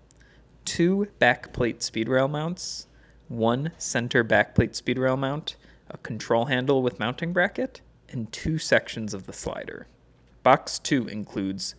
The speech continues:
two speed rail sets, a tow hitch adapter, five speed rail mounting clamps, three power cables,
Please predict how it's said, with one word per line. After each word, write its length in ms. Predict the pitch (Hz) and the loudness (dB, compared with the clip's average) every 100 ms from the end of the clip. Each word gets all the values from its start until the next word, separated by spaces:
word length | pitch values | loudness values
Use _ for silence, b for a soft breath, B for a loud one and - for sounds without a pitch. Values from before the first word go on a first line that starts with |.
| _ | _
two 340 | - 151 165 196 | -6 -2 -2 -4
speed 380 | - - 123 | -6 -2 -2
rail 220 | 113 92 80 | 0 0 0
sets, 580 | - - - - - - _ _ - - - | -2 -4 -4 -8 -8 -12 _ _ -20 -20 -10
a 60 | - | -10
tow 340 | - - 135 | -6 0 2
hitch 260 | 131 113 98 | 2 0 -4
adapter, 640 | 90 64 - - 98 139 - _ - _ - - - _ _ _ | -4 -6 -6 -4 -4 -4 -12 _ -20 _ -20 -20 -20 _ _ _
five 480 | - - 120 123 139 | 0 8 8 8 4
speed 320 | - - 127 | -4 -2 2
rail 200 | 127 127 | 4 4
mounting 400 | 127 104 104 98 | 2 -2 -4 -6
clamps, 640 | 95 95 98 151 - - - _ _ _ _ | -6 -6 -6 -8 -8 -10 -14 _ _ _ _
three 540 | - - - 123 123 131 | -20 -12 -8 -2 0 0
power 380 | - 101 98 95 | 0 0 0 -2
cables, 680 | - 95 95 - - - | -4 -2 -2 -4 -6 -10